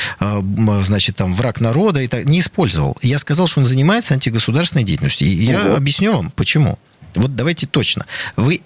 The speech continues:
Speaker 1: и здесь, наверное, тоже позабыли, с чего он начинал свою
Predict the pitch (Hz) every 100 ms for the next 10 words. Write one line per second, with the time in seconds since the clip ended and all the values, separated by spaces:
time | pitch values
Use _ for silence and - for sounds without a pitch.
0 | 156 165 196 151 107 120 165 110 151 147
1 | - 113 98 98 135 - 123 143 139 -
2 | 131 156 170 180 156 - - 82 85 127